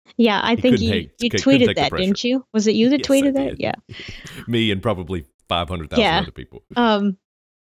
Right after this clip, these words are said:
Speaker 1: but Johnny
Speaker 2: <laughs>
Speaker 1: Mosley does the same thing. Like, he goes
Speaker 2: Mm-hmm.
Speaker 1: way over the top and gets super excited, and you don't know if something good is happening or if the guy's about to crash.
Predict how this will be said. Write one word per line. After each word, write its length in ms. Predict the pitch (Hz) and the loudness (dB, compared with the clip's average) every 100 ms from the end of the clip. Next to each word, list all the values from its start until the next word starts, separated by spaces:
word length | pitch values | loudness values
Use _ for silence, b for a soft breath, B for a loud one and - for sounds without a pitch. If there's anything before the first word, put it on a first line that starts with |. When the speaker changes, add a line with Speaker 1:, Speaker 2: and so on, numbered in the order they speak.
| _ | _
Speaker 1:
but 180 | 233 269 | 0 2
Johnny 320 | 233 277 339 311 | 4 4 4 4
Speaker 2:
<laughs> 80 | 233 | 4
Speaker 1:
Mosley 280 | 247 233 | 2 2
does 220 | 214 202 - | 0 0 -2
the 80 | |
same 340 | 185 214 202 185 | -6 -2 0 0
thing. 300 | 240 226 170 | 2 2 0
Like, 220 | 170 170 | -4 -4
he 500 | - 254 262 202 180 | -2 2 4 4 2
goes 320 | 180 160 160 160 | 2 2 2 -2
Speaker 2:
Mm-hmm. 100 | 175 | 2
Speaker 1:
way 220 | 233 254 | 4 4
over 160 | 165 165 | 2 0
the 100 | 165 | -2
top 340 | 185 202 196 | 0 0 2
and 100 | 180 | 0
gets 200 | 170 - | 0 0
super 520 | - - 294 330 214 175 | 2 4 6 4 4 0
excited, 540 | - - 202 175 175 B B B B | 0 0 2 2 0 B B B B
and 180 | 202 202 | 2 6
you 100 | 240 | 6
don't 200 | 330 247 | 6 6
know 360 | 220 214 208 208 B - | 4 4 4 0 B -2
if 180 | 214 | -2
something 300 | - 247 190 | 2 0 0
good 180 | 165 233 | 4 4
is 140 | 285 269 | 4 2
happening 500 | 294 311 320 320 294 | 0 2 4 4 4
or 120 | 214 | 2
if 100 | 208 | 2
the 60 | 220 | 2
guy's 260 | 226 226 | 2 2
about 240 | 220 196 - | 2 0 -2
to 60 | - | -6
crash. 640 | - 285 208 175 - - | 0 0 0 -4 -6 -6